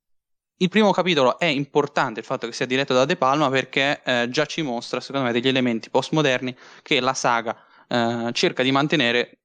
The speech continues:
durante tutto, tutti i capitoli. A volte ci riesce, a volte no, eh, a volte probabilmente, mm, come nel caso del secondo capitolo di cui parleremo dopo, eh, si è volu-, si è voluto stravolgerli perché,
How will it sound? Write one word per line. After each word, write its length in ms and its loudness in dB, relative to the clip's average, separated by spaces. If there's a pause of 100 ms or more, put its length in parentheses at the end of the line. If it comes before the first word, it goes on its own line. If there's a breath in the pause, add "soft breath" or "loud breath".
(140)
durante 300 -2
tutto, 580 0
tutti 220 -4
i 20 0
capitoli. 420 -2
A 100 0
volte 320 0
ci 120 -8
riesce, 400 -2
a 80 -8
volte 300 0
no, 240 2 (320 loud breath)
eh, 80 -2
a 560 -2
volte 300 0
probabilmente, 600 -4 (140)
mm, 340 -8 (200)
come 240 -4
nel 120 -6
caso 220 -2
del 140 2
secondo 440 2
capitolo 360 0
di 100 -4
cui 120 -4
parleremo 400 2
dopo, 320 4 (280 loud breath)
eh, 840 -4 (380)
si 160 0
è 20 0
volu-, 340 2 (100)
si 180 -4
è 20 4
voluto 200 4
stravolgerli 800 0
perché, 460 -2